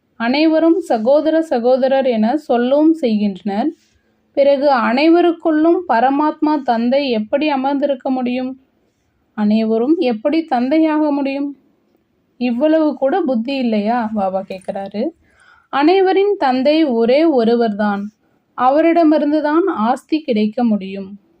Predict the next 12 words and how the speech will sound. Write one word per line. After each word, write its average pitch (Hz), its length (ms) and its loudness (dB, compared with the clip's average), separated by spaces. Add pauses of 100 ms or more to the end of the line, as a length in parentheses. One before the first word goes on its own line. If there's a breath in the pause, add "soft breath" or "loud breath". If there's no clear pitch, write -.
(160)
அவருடைய 220 600 0
பெயர் 208 380 -4
சிவன். 208 640 -6 (680)
சிவராத்திரியும் 330 680 2
கூட 311 400 2
கொண்டாடுகின்றனர். 220 920 0 (800)
ருத்ரராத்திரி 302 800 0
அல்லது 233 520 -2 (240)
கிருஷ்ணராத்திரி 302 720 0
என்று 269 340 -2
சொல்வதில்லை. 208 840 -4 (680)
மனிதர்கள் 214 720 -2